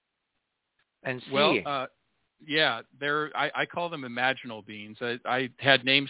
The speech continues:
Speaker 2: for them. Uh, one I called, and I wasn't very creative with names at the time, but I called him
Speaker 1: <laughs>
Speaker 2: John and Johnny.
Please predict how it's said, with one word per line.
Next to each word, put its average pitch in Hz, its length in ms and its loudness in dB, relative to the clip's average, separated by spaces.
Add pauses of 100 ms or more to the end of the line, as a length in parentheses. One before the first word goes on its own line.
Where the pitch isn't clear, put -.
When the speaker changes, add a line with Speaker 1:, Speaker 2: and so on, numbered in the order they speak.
Speaker 2:
for 113 220 -2
them. 117 300 -6
Uh, 104 300 2 (520)
one 147 440 6
I 123 220 4
called, 123 340 4 (300)
and 123 260 0
I 151 40 6
wasn't 151 320 4
very 131 200 4
creative 123 380 0
with 104 120 -12
names 113 300 0
at 95 100 -16
the 104 80 -16
time, 104 300 -4
but 107 120 -4
I 104 100 0
called 117 280 6
him 104 180 -4
Speaker 1:
<laughs> 95 40 0
Speaker 2:
John 120 280 8
and 104 160 0
Johnny. 110 480 0